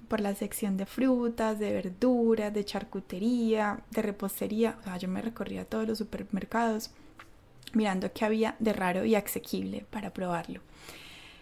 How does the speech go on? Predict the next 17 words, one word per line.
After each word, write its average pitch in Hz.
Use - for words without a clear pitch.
Entonces 220
aprovechaba 214
eso 226
que 240
estuviera 196
barato, 226
de 233
temporada, 202
en 233
promoción 233
o 226
con 220
descuento 254
y 220
chun, -
lo 208
probaba. 98